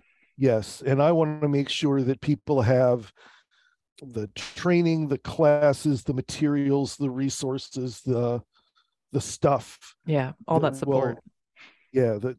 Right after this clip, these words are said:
Speaker 1: that will help support them as they develop their practices. So, so that, that's my idea of a, of a main goal, but we'll talk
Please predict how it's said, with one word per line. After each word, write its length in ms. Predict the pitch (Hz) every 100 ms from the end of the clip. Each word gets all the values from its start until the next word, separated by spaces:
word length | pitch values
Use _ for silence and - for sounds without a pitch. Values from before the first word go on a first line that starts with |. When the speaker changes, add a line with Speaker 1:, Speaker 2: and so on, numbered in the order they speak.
| -
Speaker 1:
that 100 | 139
will 160 | 127
help 260 | 117 120 -
support 400 | - 131 139 131
them 160 | 127 120
as 140 | 113
they 100 | 127
develop 420 | 117 107 117 113
their 120 | - 120
practices. 640 | - 110 - 135 - - -
So, 440 | - - 131 120
so 240 | - - 147
that, 260 | 151 151
that's 380 | 127 170 175 -
my 240 | 143 156 139
idea 400 | 120 117 117 113
of 120 | 110
a, 200 | 110 117 123
of 140 | 120
a 80 | 113
main 300 | 113 104 95 85 _ _ -
goal, 380 | 104 95 104 98
but 220 | 110 95 -
we'll 120 | 147
talk 260 | - 147